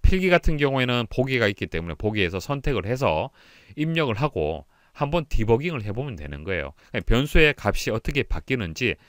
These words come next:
추적을 해보면은 답을 찾을 수가 있는 겁니다. 하지만 실기에서는 보기가 없죠. 직접 답을 넣으셔야 되는 겁니다. 우리가 필기를 지금 준비를 하지만은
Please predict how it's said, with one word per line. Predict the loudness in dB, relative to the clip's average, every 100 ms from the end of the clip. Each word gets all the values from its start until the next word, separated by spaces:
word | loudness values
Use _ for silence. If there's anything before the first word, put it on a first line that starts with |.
| -20 -20 _
추적을 | -6 -2 0 -2 -2
해보면은 | -4 -6 -6 -6 -10 -8
답을 | -6 -6
찾을 | -8 -8
수가 | -10 -12
있는 | -14 -14
겁니다. | -16 -18 -20 -20 -20 -20 -4
하지만 | -2 0 0
실기에서는 | 0 4 4 4 0
보기가 | 2 2 2 0
없죠. | 0 -2 -2 -2 -6 _ _ _ -10
직접 | -4 -4 2 2 2 _ _ _ _ 2
답을 | 4 4 0
넣으셔야 | 0 -2 -4 -8
되는 | -10
겁니다. | -14 -16 -18 -20 -20 _ _ -4
우리가 | 0 4 4 4 -2 4
필기를 | 6 6 2 0
지금 | -2 -6
준비를 | -6 -2 -2
하지만은 | -4 -8 -6 -6 -6